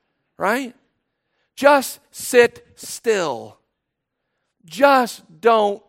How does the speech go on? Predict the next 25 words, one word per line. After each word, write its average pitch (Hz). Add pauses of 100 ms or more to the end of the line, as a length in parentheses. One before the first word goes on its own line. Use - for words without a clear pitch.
(220)
shout 226 (800)
when, 196
when 185
you're 185
not 180
supposed 180
to 147
be 151
shouting, - (340)
right? 262
The 254
little, 339 (140)
little 370
things 190
in 208
their 226
journey, 190
right? 240 (1300)
You -
know, 202
we're 196
blending 240
words 208
together. 156
We're, 185